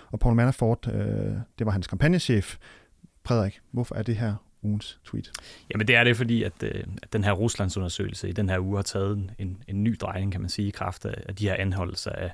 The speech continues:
Speaker 2: af nogle af Trumps, øh, kampagnefolk, heriblandt Manafort, der er jo sådan den, den ledende figur i, i kampagnen. Øh, det er interessant, øh, fordi at, at, øh, de her anklager er, er temmelig alvorlige. Der er blandt andet noget forbrydelser mod staten,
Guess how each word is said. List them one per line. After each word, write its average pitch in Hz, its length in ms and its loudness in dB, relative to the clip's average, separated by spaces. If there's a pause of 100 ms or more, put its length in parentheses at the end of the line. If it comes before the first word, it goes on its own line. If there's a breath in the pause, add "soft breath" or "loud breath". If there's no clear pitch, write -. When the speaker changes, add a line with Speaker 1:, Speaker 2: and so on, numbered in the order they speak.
(460 loud breath)
Speaker 2:
af 98 100 -2
nogle 101 200 2
af 95 40 0
Trumps, 95 500 -2
øh, 90 220 -4
kampagnefolk, 101 920 -4 (100)
heriblandt 95 440 -2
Manafort, 95 520 -2
der 95 60 -2
er 98 40 -2
jo 95 60 -4
sådan 104 400 -8
den, 95 220 -6 (260)
den 92 100 -4
ledende 95 340 2
figur 101 420 -6
i, 98 200 -8 (100)
i 98 60 -6
kampagnen. 98 560 -4 (760 loud breath)
Øh, 107 220 6
det - 220 2
er 120 40 6
interessant, - 760 0
øh, 101 160 2
fordi - 440 -4
at, 101 80 -6 (100)
at, 101 100 -6 (480)
øh, 98 300 -4 (300)
de 139 80 2
her 110 340 2
anklager 104 400 0
er, - 140 -6 (140)
er - 60 -4
temmelig 107 300 4
alvorlige. 92 380 -2
Der 95 60 -6
er 87 60 -4
blandt 101 220 2
andet 101 160 4
noget 98 180 2
forbrydelser 101 500 -4
mod 104 160 -4
staten, - 400 -8